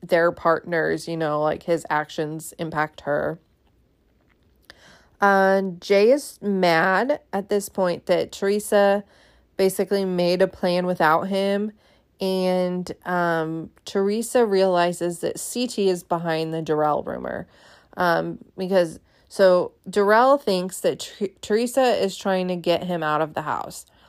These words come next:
And Teresa remembers that the only person that she has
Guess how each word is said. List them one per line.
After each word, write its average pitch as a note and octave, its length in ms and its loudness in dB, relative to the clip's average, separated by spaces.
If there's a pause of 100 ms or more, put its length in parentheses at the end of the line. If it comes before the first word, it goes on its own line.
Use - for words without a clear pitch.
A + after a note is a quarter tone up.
(600)
And F#3 580 0 (320)
Teresa A3 540 0
remembers F3+ 540 2
that F3+ 160 0
the F3 180 -8
only G3 260 0
person G3 800 -2
that - 200 -2
she F#3 180 -4
has F3 180 -6